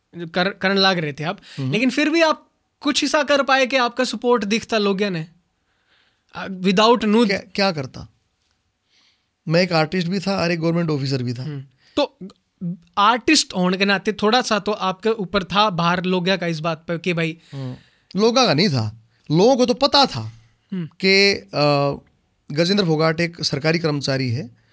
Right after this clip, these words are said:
Speaker 2: और वो नहीं जा सकता आंदोलन में, लेकिन दो तीन कलाकार ऐसे थे जिन न्यू था कि ये मौका पड़ा है, ये आ तो सकता नहीं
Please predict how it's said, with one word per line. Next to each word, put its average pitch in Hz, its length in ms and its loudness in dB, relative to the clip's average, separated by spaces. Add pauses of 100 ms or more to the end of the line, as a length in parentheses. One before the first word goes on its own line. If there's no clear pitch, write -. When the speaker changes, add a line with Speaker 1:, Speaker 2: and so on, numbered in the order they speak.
(520)
Speaker 2:
और 196 120 2
वो 240 100 0
नहीं 190 260 4
जा 165 160 2
सकता 135 300 -6
आंदोलन 127 360 -6
में, 98 80 -18 (600)
लेकिन 208 220 0
दो 175 200 2
तीन 247 200 2
कलाकार 208 420 -2
ऐसे 190 320 -2
थे 190 240 -4
जिन 202 340 -2
न्यू 190 240 -2
था 170 120 -4
कि 214 80 -2
ये 247 100 4
मौका 220 320 0
पड़ा 170 200 -6
है, - 220 -10 (380)
ये 175 100 0
आ 208 140 4
तो 220 120 0
सकता 151 340 -2
नहीं 123 180 -4